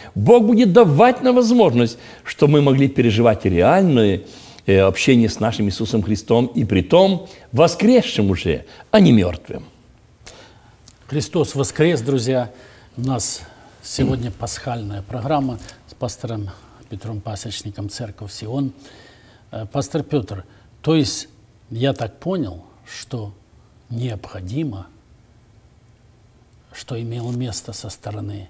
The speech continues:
Speaker 2: этих женщин, которые торопились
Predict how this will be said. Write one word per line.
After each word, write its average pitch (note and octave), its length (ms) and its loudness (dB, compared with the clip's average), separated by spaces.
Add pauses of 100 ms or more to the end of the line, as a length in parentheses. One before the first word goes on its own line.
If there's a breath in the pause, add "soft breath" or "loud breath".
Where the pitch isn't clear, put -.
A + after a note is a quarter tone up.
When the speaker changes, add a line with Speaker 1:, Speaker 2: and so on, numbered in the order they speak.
(100)
Speaker 2:
этих G2 280 -18
женщин, G#2+ 600 -8 (600 soft breath)
которые G#2 360 -14
торопились G#2+ 760 -10